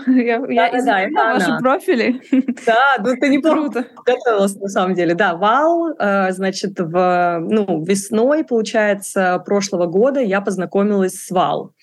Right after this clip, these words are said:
Speaker 2: А, это была для меня, ну, просто встреча из серии, реально судьбоносная встреча в моей карьере, потому что, а, это тот человек, который, собственно, меня и сподвиг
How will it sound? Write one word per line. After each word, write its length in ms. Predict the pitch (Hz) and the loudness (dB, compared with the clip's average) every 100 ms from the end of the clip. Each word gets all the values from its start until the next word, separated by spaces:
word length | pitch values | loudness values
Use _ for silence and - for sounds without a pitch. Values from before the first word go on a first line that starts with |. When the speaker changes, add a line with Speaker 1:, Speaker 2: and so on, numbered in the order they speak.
| _ - - - _ | _ -20 -20 -20 _
Speaker 2:
А, 160 | 175 175 - | 0 0 0
это 220 | 262 285 | 0 0
была 280 | 226 240 240 | 2 2 0
для 120 | 214 | 0
меня, 800 | 196 180 180 190 196 196 185 - | -2 0 0 0 0 0 0 0
ну, 560 | 196 185 156 151 160 - | 0 0 0 -2 -6 -2
просто 540 | 202 202 202 190 175 - | 0 0 -2 -2 -2 -6
встреча 540 | - - 196 214 208 | -14 -2 0 0 -2
из 200 | 196 190 - | -4 -4 -2
серии, 260 | 175 180 | 0 0
реально 260 | 170 160 151 | 0 -2 -4
судьбоносная 680 | 147 170 180 185 160 - - | -10 -4 0 0 -2 -4 -8
встреча 720 | - 190 214 247 247 226 208 | -4 0 0 2 0 2 0
в 60 | 185 | 0
моей 180 | 196 196 | -2 0
карьере, 400 | 202 185 180 170 | 0 0 0 -2
потому 400 | 170 170 170 202 | -4 -4 0 0
что, 300 | 196 190 175 - - - - - | 0 -2 -2 -8 -20 -20 -12 -2
а, 220 | 156 156 | 0 2
это 240 | 202 202 | 0 0
тот 160 | 202 196 | -2 -2
человек, 420 | - 175 190 247 | -2 0 2 0
который, 540 | 226 196 185 196 180 165 | -2 -4 -2 0 0 0
собственно, 400 | 185 185 - 165 | -4 -6 -4 0
меня 300 | 156 165 175 | 2 2 0
и 60 | |
сподвиг 600 | 165 _ 180 185 180 - | -2 _ -2 -2 -2 -6